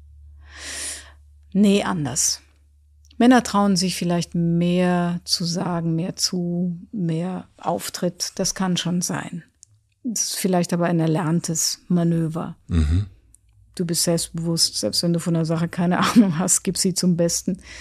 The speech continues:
Speaker 1: Frauen hinterfragen manchmal, also wir lernen das manchmal, wenn wir Gäste, Gästinnen fragen, wollen sie zu, zu dem Thema kommen, dass sie dann wirklich uns fragen, ja, haben sie dann nicht jemand, der sich noch besser auskennt als ich?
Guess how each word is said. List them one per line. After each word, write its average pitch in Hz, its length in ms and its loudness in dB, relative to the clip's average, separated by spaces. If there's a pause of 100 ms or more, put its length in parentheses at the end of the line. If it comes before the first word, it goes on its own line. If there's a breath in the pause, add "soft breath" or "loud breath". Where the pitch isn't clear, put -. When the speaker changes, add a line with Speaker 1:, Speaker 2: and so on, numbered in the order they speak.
(260 loud breath)
Speaker 1:
Frauen 185 260 2
hinterfragen 175 580 2
manchmal, 170 300 2
also 175 160 0
wir 185 140 6
lernen 180 340 4
das 170 160 -2
manchmal, 170 320 -2
wenn 165 160 0
wir 160 80 0
Gäste, 160 560 -4
Gästinnen 185 560 0
fragen, 175 460 -4 (580)
wollen 180 220 6
sie 170 100 4
zu, 151 160 -4
zu 175 180 -2
dem 175 160 2
Thema 175 260 2
kommen, 175 280 2
dass 170 140 0
sie 165 80 -2
dann 160 220 2
wirklich 165 340 0
uns 185 240 4
fragen, 160 240 -4
ja, 156 120 -4
haben 170 140 -2
sie 160 120 -4
dann 156 160 -2
nicht 160 160 -4
jemand, 156 260 -2
der 147 80 -4
sich 156 180 -6
noch 170 120 -4
besser - 280 -2
auskennt - 400 -4
als 170 140 -4
ich? - 240 -4